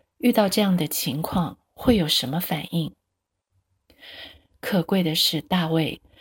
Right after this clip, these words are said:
居然没有被恶人的嘲讽刺激，也没有因敌人的狂妄丧胆。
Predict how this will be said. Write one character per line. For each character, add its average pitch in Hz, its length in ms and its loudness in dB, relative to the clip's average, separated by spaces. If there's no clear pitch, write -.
居 214 160 0
然 190 140 4
没 185 120 6
有 247 160 6
被 - 360 -2
恶 262 140 8
人 170 220 4
的 170 140 0
嘲 - 400 0
讽 - 340 -4
刺 - 300 2
激， 170 380 -2
也 202 160 4
没 226 120 10
有 262 120 10
因 233 240 6
敌 202 240 4
人 185 220 6
的 190 100 4
狂 175 400 4
妄 202 300 4
丧 226 420 2
胆。 156 240 -4